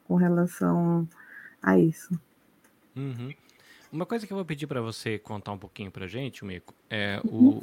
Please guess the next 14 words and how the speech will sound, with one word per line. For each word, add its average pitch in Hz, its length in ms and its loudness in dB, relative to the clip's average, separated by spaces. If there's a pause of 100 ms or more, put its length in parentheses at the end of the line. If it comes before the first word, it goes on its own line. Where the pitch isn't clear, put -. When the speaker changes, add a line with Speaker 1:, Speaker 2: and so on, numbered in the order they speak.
Speaker 2:
o, 110 380 -8
o, 120 40 -2
o 117 60 0
João, 120 440 0
ele 139 160 2
tá 123 260 -2
dando 120 280 0
um 127 60 0
corre 104 440 2
aí 104 220 0
muito 117 320 -2
na 123 100 -2
área 107 520 4 (420)
acadêmica, 107 880 2